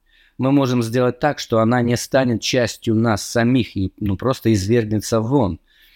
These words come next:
А вот то, что играет роль, так это то, а, какими мы становимся изнутри, позволяем ли мы этому злу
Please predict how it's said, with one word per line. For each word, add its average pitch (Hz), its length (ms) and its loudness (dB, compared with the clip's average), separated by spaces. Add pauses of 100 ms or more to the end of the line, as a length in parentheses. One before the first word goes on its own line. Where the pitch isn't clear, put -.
(260)
А 110 160 2
вот 110 200 -2
то, 127 120 0
что 117 260 0
играет 135 520 2
роль, 107 400 0
так - 160 -8
это 117 220 0
то, 170 380 -2 (420)
а, 107 300 -2 (300)
какими 147 480 2
мы 110 120 2
становимся 117 760 -2
изнутри, 110 540 -2
позволяем 120 760 0
ли 104 100 0
мы 98 140 0
этому 104 380 -2
злу 113 400 -2